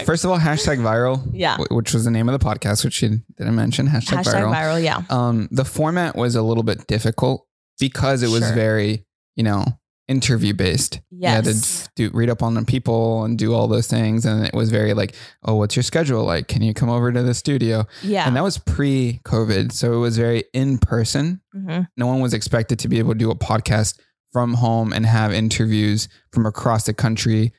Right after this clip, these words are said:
Speaker 1: Zoom wasn't very big, you know, all of these virtual meeting stuff style
Speaker 2: Exactly.
Speaker 1: things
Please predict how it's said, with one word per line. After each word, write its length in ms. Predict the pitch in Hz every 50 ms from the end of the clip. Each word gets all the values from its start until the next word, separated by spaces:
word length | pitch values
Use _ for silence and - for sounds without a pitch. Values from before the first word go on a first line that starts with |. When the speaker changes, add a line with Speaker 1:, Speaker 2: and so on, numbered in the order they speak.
| _ _ _ _ -
Speaker 1:
Zoom 320 | - 110 113 120 120 123 120
wasn't 240 | 117 117 117 113 107
very 220 | 107 110 110 110
big, 400 | 107 110 107 110 110 107 107 107
you 60 | 113 107
know, 240 | 104 104 107 113 120 - _
all 160 | - 135 156
of 80 | 185 185
these 180 | 170 156 135 120
virtual 500 | 110 120 123 120 - - 120 117 117 113
meeting 380 | 110 107 107 110 110 123 127
stuff 340 | 127 - - - 131 131 135
style 540 | - - - 175 160 131 127 127 127 131 135
Speaker 2:
Exactly. 180 | 131 - 135
Speaker 1:
things 300 | 135 135 139 139 139 -